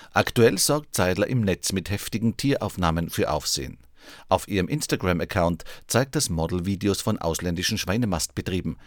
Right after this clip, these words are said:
Szenen, die nicht nur Tierfreunden nahegehen. "Es bricht mir das Herz", kommentiert Zeidler die Videos. "Doch das ist Alltag und das nicht nur im Ausland. Solche Szenen gäbe es auch in der Schweiz."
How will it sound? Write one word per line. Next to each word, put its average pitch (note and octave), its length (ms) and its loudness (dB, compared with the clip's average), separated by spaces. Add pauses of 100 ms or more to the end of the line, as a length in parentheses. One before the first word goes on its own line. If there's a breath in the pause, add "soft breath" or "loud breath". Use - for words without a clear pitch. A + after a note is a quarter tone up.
(120)
Szenen, A2 500 2 (220 loud breath)
die E3+ 80 2
nicht C3+ 360 0
nur G#2+ 200 2
Tierfreunden F2+ 640 -2
nahegehen. C#2+ 560 -2 (1500)
"Es - 220 0
bricht - 380 -2
mir G2+ 100 2
das - 240 -2
Herz", - 400 -6
kommentiert D#2+ 500 -4
Zeidler F2 280 0
die F2 140 -4
Videos. E2+ 360 -2 (400 loud breath)
"Doch - 180 2
das - 300 -2
ist - 300 -4
Alltag C3+ 480 -2 (180 loud breath)
und - 260 0
das D#2+ 220 0
nicht F2+ 300 -4
nur F#2 120 2
im E2+ 120 0
Ausland. A#2 500 -6 (180 loud breath)
Solche - 320 4
Szenen F2+ 460 2 (180 soft breath)
gäbe - 280 2
es - 180 0
auch D#2 220 0
in G2+ 180 -4
der F#2+ 80 2
Schweiz." - 600 -2